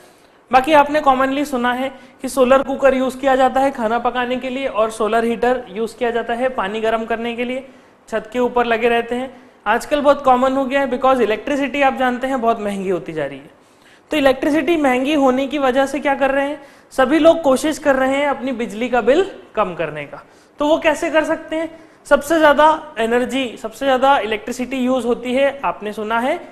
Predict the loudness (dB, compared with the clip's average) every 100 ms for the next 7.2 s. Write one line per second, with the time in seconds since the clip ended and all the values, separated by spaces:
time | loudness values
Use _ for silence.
0 | -20 _ -10 -6 -2 -2 -2 -12 -12 -2
1 | 0 0 -2 0 -2 0 -4 -4 -2 2
2 | 2 2 0 -2 -2 -4 -8 -10 -20 -20
3 | -12 -6 -4 0 2 2 2 2 2 0
4 | 0 2 2 0 -2 -4 -8 -20 _ -2
5 | 6 8 6 2 -2 0 4 6 6 4
6 | 2 -2 -4 -4 -4 -6 -6 -6 0 0
7 | 0 -6